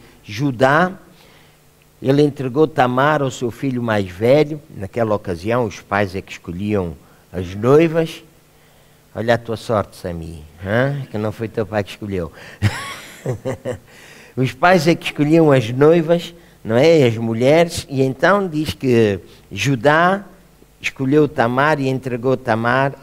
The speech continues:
a Er, o primogênito de Judá. E acontece que a Bíblia nos diz que Er, os irmãos depois podem ver esta história lá em Gênesis capítulo trinta e oito, que Er era um homem que fazia o que era mau, o que era errado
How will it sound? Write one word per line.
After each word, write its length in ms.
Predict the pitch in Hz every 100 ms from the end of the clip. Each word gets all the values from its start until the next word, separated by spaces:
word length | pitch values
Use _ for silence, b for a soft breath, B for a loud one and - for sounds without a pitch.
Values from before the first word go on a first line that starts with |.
| -
a 80 | 123
Er, 440 | 120 120 104 90 -
o 80 |
primogênito 920 | - 120 120 117 101 123 113 101 - 95
de 120 | 95
Judá. 440 | 87 92 82 65 - -
E 120 | 175
acontece 640 | 220 214 156 151 170 165 -
que 200 | - 117
a 40 |
Bíblia 380 | 101 156 151 117
nos 180 | 107 90
diz 320 | 110 147 -
que 240 | - 104 -
Er, 400 | 107 135 147 - b b b
os 80 | -
irmãos 220 | 123 165
depois 200 | - 151
podem 300 | - 139 120
ver 240 | 107 113 110
esta 240 | 107 -
história 420 | 104 - 120 107
lá 140 | 104 104
em 80 | 90
Gênesis 420 | 95 110 107 -
capítulo 460 | 98 - 107 101
trinta 340 | 90 101 98 98
e 100 | 95
oito, 240 | 113 117 B B B B
que 200 | - 120
Er 200 | 147 165
era 200 | 151 131
um 80 | 127
homem 260 | 135 139 131
que 100 | -
fazia 460 | 120 110 131 135
o 40 | 120
que 140 | 120
era 160 | 113 98
mau, 320 | 101 113 107
o 40 |
que 120 | -
era 120 | 104 98
errado 440 | 87 101 117